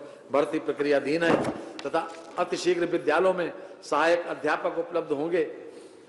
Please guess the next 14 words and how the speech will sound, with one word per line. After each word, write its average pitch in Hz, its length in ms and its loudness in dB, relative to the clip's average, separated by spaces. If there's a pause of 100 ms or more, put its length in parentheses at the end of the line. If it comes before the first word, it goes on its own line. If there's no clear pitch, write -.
(320)
अशासकीय 151 600 2
सहायता 143 400 2
प्राप्त 139 400 -2
माध्यमिक 135 440 0
विद्यालयों 135 420 0
में 139 180 -4 (1500)
अध्यापकों 143 500 0
के 139 140 0
रिक्त 156 340 -2
पदों 143 200 0 (420)
पर 139 80 4
पारदर्शी, 147 580 2
निष्पक्ष 135 480 -4
एवं 143 200 0